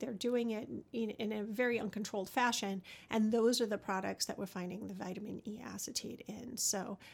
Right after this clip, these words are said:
again, we don't know yet, but it, it,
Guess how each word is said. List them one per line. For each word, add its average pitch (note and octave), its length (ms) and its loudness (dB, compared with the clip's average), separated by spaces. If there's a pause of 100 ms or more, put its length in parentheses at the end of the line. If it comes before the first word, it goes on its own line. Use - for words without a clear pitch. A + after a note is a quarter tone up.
again, G3+ 400 0
we G3+ 80 0
don't A3+ 300 2
know B3+ 260 2 (480)
yet, A#3+ 480 2 (580)
but A3 160 6
it, G#3 240 6
it, A3 220 4